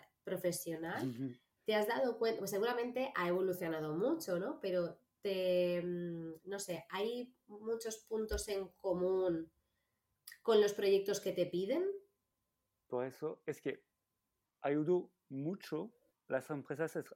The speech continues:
Speaker 2: extranjeras que quieren entrar en el mercado, en el mercado
Speaker 1: Ya.
Speaker 2: francés. Por eso he trabajado con empresas de Inglaterra, de empresas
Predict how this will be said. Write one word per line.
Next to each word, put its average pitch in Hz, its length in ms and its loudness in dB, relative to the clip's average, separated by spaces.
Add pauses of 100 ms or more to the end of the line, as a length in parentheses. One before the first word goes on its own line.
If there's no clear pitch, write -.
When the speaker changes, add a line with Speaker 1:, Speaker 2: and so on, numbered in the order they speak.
Speaker 2:
extranjeras 139 720 -4
que - 160 -10
quieren 139 420 -6 (100)
entrar 160 560 -2
en 143 60 -4
el 135 60 -4
mercado, 123 560 -2
en 127 100 -6
el 127 60 -2
mercado 127 400 -2
Speaker 1:
Ya. 156 180 0
Speaker 2:
francés. 147 160 -8 (600)
Por 139 260 4
eso 160 460 -2 (380)
he 143 100 -4
trabajado 131 480 0
con 139 260 -6 (100)
empresas 127 380 -8
de 120 140 0
Inglaterra, 110 720 -6 (440)
de 123 80 -4
empresas 120 520 -6